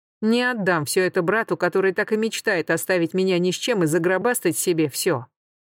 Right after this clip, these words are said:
Уволю ее, как только займу место отца. Одна маленькая подпись, и она свободна, а я счастлив.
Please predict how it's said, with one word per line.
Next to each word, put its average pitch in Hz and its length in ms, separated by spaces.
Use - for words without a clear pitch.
Уволю 180 520
ее, 156 280
как 170 200
только 175 260
займу 185 340
место 170 400
отца. 160 360
Одна 185 380
маленькая 170 560
подпись, 233 540
и 240 60
она 240 300
свободна, 202 880
а 262 140
я 185 300
счастлив. 135 580